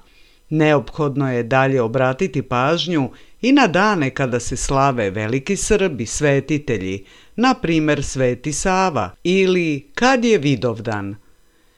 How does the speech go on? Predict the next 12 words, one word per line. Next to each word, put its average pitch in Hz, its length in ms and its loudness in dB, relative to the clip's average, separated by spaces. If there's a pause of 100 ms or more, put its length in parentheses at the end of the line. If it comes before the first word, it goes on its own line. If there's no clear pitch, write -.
(340)
Posmatrano 247 800 4
kroz 123 340 -4
prizmu 120 640 -4
folklorno-istorijskog 135 1800 0
odnosa 139 580 0
prema 113 320 -4
veri, 139 580 0 (360)
takođe 220 520 4
se 151 240 -2
i 127 40 -2
sve 202 300 0
molitve, 135 800 0